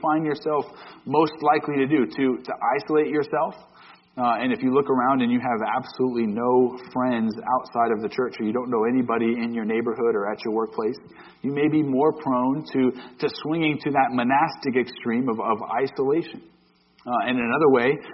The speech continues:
uh, others of you might be more prone to, to swinging into, uh, the world's way of thinking, and, and you just are a Christian in name only, but not truly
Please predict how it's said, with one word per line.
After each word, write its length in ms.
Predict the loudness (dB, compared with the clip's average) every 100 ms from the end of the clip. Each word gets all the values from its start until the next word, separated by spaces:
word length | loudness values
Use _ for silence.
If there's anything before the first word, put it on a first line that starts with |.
| -10
uh, 520 | 2 6 6 4 -4 -20 _ -10 -2
others 240 | 2 4 4
of 80 | 2
you 120 | 2
might 240 | 0 0
be 240 | 2 2 2
more 360 | -2 0 2 0
prone 420 | -2 0 0 -2
to, 400 | 0 2 2 0
to 100 | -10 -10
swinging 380 | -8 -2 0 0
into, 520 | -2 -4 0 2 2 0
uh, 420 | -6 -16 -4 -2 0
the 80 | 0
world's 380 | 4 4 4
way 140 | 2 2 2
of 80 | 0
thinking, 320 | -6 -2 -2
and, 200 | -2 -2
and 100 | 0
you 140 | 0 2
just 240 | 0 0
are 180 | 0 0
a 40 |
Christian 500 | -2 -6 -4 -6 -4
in 240 | -2 -4 -2
name 260 | -2 -2
only, 360 | -2 -4 -2 -4
but 160 | -2 -2
not 260 | -2 -4 -4
truly 260 | -2 0